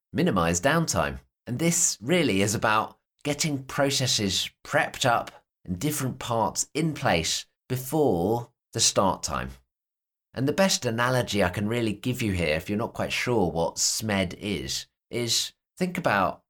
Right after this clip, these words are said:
an F one pit crew or a racing pit crew. They do not wait for the car to arrive and then quickly get off their chairs and run and go, "Oh, we need four tyres, quick." <laughs> No,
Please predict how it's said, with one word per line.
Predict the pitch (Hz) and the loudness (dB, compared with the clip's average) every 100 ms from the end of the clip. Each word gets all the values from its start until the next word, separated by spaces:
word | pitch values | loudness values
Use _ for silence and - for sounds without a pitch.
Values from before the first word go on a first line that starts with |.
| _ | _
an | 107 | -2
F | 120 117 - | -2 -2 2
one | 101 90 87 90 _ _ | 4 4 -2 -6 _ _
pit | - - | -6 -6
crew | - 85 73 | -2 -2 2
or | 82 | 4
a | 92 | 6
racing | 113 120 - 90 | 4 2 0 0
pit | 87 113 - | 0 -6 -4
crew. | 90 60 - _ _ _ _ _ _ _ | -4 -4 -8 _ _ _ _ _ _ _
They | 139 139 | -2 2
do | 156 | 2
not | 156 101 | 2 2
wait | 160 90 | 0 2
for | |
the | 123 | -2
car | 131 143 127 | 0 2 2
to | 127 107 | 4 4
arrive | 92 87 92 | 6 6 4
and | 98 | 2
then | 110 101 | 0 0
quickly | 175 - 123 | -2 0 0
get | 107 143 | 2 2
off | 131 - | 2 0
their | 120 | -4
chairs | - 127 120 120 - - _ _ | -2 4 4 4 2 -2 _ _
and | - 104 | -6 0
run | 120 131 123 | 4 4 4
and | 101 95 | 0 2
go, | 107 120 | 4 6
"Oh, | 208 127 - | 4 0 0
we | 156 | 2
need | 156 151 | 2 2
four | 156 151 | 2 2
tyres, | 151 165 147 104 95 | 2 4 4 4 2
quick." | - 180 - 139 135 - - - - 156 | 0 -2 -2 -8 -8 -8 -16 -20 -4 -2
<laughs> | 131 131 127 - - - - _ _ - | 0 -2 -6 -10 -20 -20 -20 _ _ 0
No, | 104 80 | 2 2